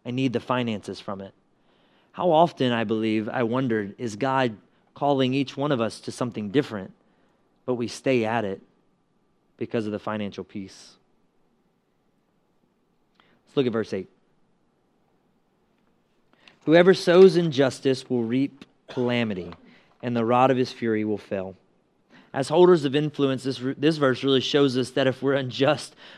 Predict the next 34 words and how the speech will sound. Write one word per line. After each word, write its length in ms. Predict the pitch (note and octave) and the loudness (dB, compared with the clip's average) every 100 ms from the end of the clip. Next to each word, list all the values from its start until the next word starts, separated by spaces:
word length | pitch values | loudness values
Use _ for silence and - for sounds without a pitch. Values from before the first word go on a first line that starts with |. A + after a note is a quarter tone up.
| - | -2
we 100 | D3+ | 2
will 160 | D3+ | 2
reap 260 | C3+ C3+ C3 | 2 0 0
nothing 640 | A#2+ B2 C3+ C3 C3+ B2+ | -2 -2 -2 -2 -2 -2
but 220 | A2+ A2 G2+ | -4 -6 -4
bad. 400 | G#2 F#2 F2+ F2+ _ _ _ _ _ _ _ _ _ _ _ _ _ _ _ _ _ _ _ _ _ _ _ _ _ _ _ _ _ _ _ _ _ _ _ _ _ _ - _ _ _ _ | -2 -2 -6 -10 _ _ _ _ _ _ _ _ _ _ _ _ _ _ _ _ _ _ _ _ _ _ _ _ _ _ _ _ _ _ _ _ _ _ _ _ _ _ -20 _ _ _ _
And 180 | G2+ G#2 | -12 -6
rod 220 | G#2+ A2+ | -4 -2
of 80 | A2 | -4
fury 280 | - A#2+ A2 | -4 -2 -2
will 120 | G#2 | -2
come. 360 | G2+ A2+ G2+ G2 - | -4 -8 -8 -8 -12
Take 140 | - A#2+ | -8 -4
a 40 | |
look 140 | B2 A#2 | -2 -4
at 100 | G#2 | -4
verse 340 | A2+ G#2+ - _ _ _ _ | -4 -4 -10 _ _ _ _
nine. 520 | A2+ A2 G#2+ G#2+ G2 F#2+ _ _ _ - | -8 -4 -4 -4 -8 -10 _ _ _ 0
"Whoever 320 | C#3 D#3+ F3+ | 4 4 4
has 160 | D3+ | 2
a 60 | C3 | 0
bountiful 500 | A2 B2+ D#3+ E3+ C3 | -2 0 0 -2 -2
eye 240 | A#2 A2 | 0 0
will 120 | B2 B2 | 0 -2
be 140 | B2+ | -4
blessed, 500 | A2 B2+ C3 A#2 - | -2 -2 0 -4 -10
for 140 | - | -8
he 80 | A#2+ | -6
shares 420 | A2 - C3 C#3+ | -6 -4 -2 -2
his 140 | C#3+ C3 | -2 -8
bread 260 | B2 A2+ | -4 -4
with 120 | G#2+ A2+ | -4 -8
the 60 | |
poor." 420 | A#2 F3 E3+ A#2 | -8 -4 -2 -2